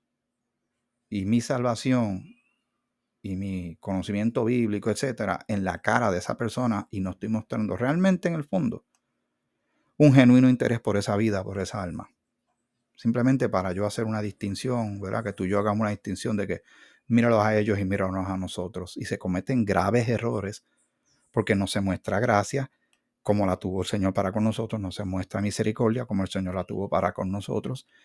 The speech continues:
Y hay que entender que nosotros estamos en una posición que llegamos ahora y otros que están por llegar y necesitan ver un buen testimonio.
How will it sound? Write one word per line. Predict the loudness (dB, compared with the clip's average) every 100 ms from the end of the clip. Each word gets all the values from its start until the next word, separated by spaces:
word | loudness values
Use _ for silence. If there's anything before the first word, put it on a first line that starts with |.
| _ _ _
Y | -2
hay | 2
que | 0
entender | 4 6 6 4 0 -4 _
que | 0 0
nosotros | 2 0 0 0
estamos | 0 2 2
en | 2
una | 2 0 -2
posición | -2 -2 -2 0 0
que | 0
llegamos | -2 0 2 2
ahora | 4 4 4 2 -2 _ _ _ _ _ _
y | 2 4
otros | 6 4 4 0 0
que | -8 -8
están | -4 0 2
por | 4 2
llegar | 2 -2 -2 -8 -10 _ _ _ _ _
y | -2
necesitan | -2 -2 -4 -2 0
ver | 2 0
un | 0
buen | -2 -6
testimonio. | -10 -2 0 2 0 -4 -10